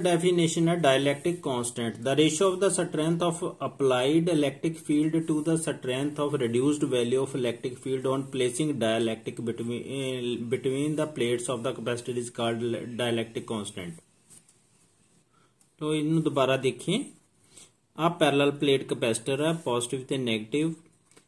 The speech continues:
ਔਰ ਇਹਦੇ 'ਚ ਜਿਹੜੀ strength of electric field ਹੈ, ਉਹ ਹੈ ਈ ਨੌਟ। ਜਦੋਂ ਡਾਇਲੈਕਟ੍ਰਿਕ ਉਹਦੇ ਵਿੱਚ ਰੱਖ ਦਿੱਤਾ,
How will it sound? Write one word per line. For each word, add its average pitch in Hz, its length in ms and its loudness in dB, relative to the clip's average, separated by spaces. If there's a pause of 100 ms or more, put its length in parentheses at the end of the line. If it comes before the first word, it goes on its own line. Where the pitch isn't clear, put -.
(200)
ਔਰ 143 240 2
ਇਹਦੇ 170 240 2
'ਚ 196 100 -6
ਜਿਹੜੀ 175 280 4 (100)
strength 147 520 0
of 160 140 0
electric 131 440 -2
field 139 220 -2
ਹੈ, 143 60 0
ਉਹ 143 100 0
ਹੈ 131 240 -6
ਈ 113 160 -2
ਨੌਟ। 92 400 -10 (1080)
ਜਦੋਂ 151 240 4
ਡਾਇਲੈਕਟ੍ਰਿਕ 143 720 4
ਉਹਦੇ 165 160 4
ਵਿੱਚ 156 200 0
ਰੱਖ 135 220 -2
ਦਿੱਤਾ, 165 540 2